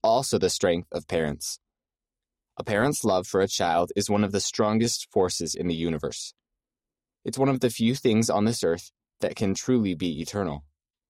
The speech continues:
Another strength you have as a parent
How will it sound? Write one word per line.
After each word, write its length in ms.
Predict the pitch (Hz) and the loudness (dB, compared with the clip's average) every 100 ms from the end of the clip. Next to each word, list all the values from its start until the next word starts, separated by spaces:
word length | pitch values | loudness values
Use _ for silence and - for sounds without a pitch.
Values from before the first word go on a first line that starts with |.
| _ _ _ _ _ _ _ _ _ _ _ _ | _ _ _ _ _ _ _ _ _ _ _ _
Another 300 | 113 113 147 | 2 4 2
strength 380 | 156 - 127 - | 0 2 0 2
you 100 | 131 | -2
have 320 | 110 73 76 - 107 | 0 -2 -4 -4 -4
as 120 | 120 | -4
a 60 | |
parent 440 | 113 87 82 78 | -2 -2 -2 -6